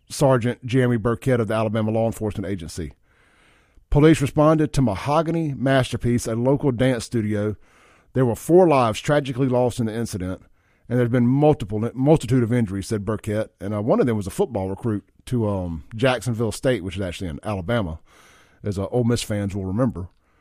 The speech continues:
Um, <clears throat> let's see here. It said, "We, uh, we've dealt with something like this. We've never dealt with anything like this in the community. No, sh-, no, uh, should ha-," I'm sorry.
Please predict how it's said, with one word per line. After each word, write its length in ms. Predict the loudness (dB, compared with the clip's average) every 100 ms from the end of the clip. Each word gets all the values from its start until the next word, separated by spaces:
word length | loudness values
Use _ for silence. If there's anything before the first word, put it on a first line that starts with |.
| _ _ _ -4
Um, 440 | 0 0 0 -6 -12 _
<clears throat> 280 | -4 -4 -6 -2
let's 180 | 2 2
see 180 | 4 4
here. 360 | 4 2 0 -4 -14 _ -8
It 60 |
said, 180 | -2 2
"We, 180 | 6 6
uh, 80 | 4
we've 360 | 2 -4 0
dealt 220 | 4 4
with 140 | 4 2
something 220 | 2 4
like 140 | 2
this. 200 | 2 -2 -4
We've 180 | -2 4
never 220 | 6 6
dealt 200 | 6 4
with 120 | 4
anything 280 | 4 4 4
like 180 | 2 2
this 140 | 0
in 80 | 0
the 60 | 0
community. 560 | 2 4 6 6 2 0 _ -20 -20 -20 -20 _ _
No, 160 | 4 4
sh-, 200 | 4 -2
no, 280 | 2 4 6
uh, 260 | 4 2 -4 -12 -12
should 200 | -4 -2
ha-," 220 | -2 -8 -20 _ -20 -12
I'm 120 | -10
sorry. 260 | -10 -12